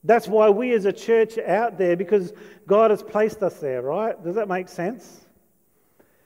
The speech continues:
And so often we, like, like I said, it's like we sort of segment Christianity, and, and it's like a missionary is someone, if I said to you, "What's a missionary?" A, a lot of people go, "Yeah, a missionary is someone who goes overseas and,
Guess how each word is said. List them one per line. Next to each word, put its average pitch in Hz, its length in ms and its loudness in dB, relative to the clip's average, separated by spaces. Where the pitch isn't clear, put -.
And 214 120 4
so 254 240 4
often 254 240 2
we, 269 140 -2
like, 226 380 0
like 233 180 4
I 214 60 4
said, 240 260 2
it's 240 100 -6
like 226 160 4
we 208 80 4
sort 240 300 0
of 233 60 0
segment 220 520 -2
Christianity, 185 1000 -2
and, 190 380 0
and 202 160 -2
it's 214 160 -6
like 185 340 4
a 196 120 0
missionary 226 560 0
is 185 160 0
someone, 233 640 -2
if 202 160 -2
I 226 100 6
said 208 260 0
to 214 40 -14
you, 190 100 0
"What's 302 200 -2
a 254 60 4
missionary?" 180 600 -6
A, 202 240 -2
a - 20 4
lot 226 140 4
of 220 80 0
people 202 220 0
go, 175 120 2
"Yeah, 185 260 4
a 185 40 4
missionary 233 340 -4
is 185 60 -6
someone 190 300 -4
who 180 100 -2
goes 185 300 0
overseas 170 540 -4
and, 151 200 -10